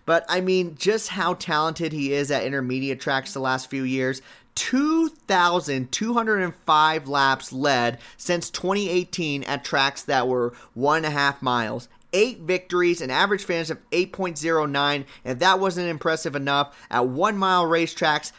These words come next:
four point oh. That's almost as good as Chase Elliott and better than Kyle Larson in the last six races. That, how about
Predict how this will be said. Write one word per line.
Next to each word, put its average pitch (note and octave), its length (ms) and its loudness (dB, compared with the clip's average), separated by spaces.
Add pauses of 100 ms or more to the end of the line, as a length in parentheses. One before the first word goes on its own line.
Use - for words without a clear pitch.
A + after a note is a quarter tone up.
(240)
four D#3 760 2 (180)
point C3 560 2 (260)
oh. A2 460 4 (280)
That's D3 320 2
almost G3 580 4 (260)
as C#3+ 180 2
good D#3 300 4
as C#3 140 -2
Chase D3 320 0
Elliott C#3 340 4
and B2+ 160 -2
better C3+ 260 4
than A#2+ 140 -2
Kyle B2 320 2
Larson A#2+ 460 0
in A#2+ 60 -10 (200)
the B2 80 -4
last B2+ 240 2
six C3 180 -2
races. A#2+ 440 0
That, C3 100 0
how E3+ 140 2
about G3+ 260 4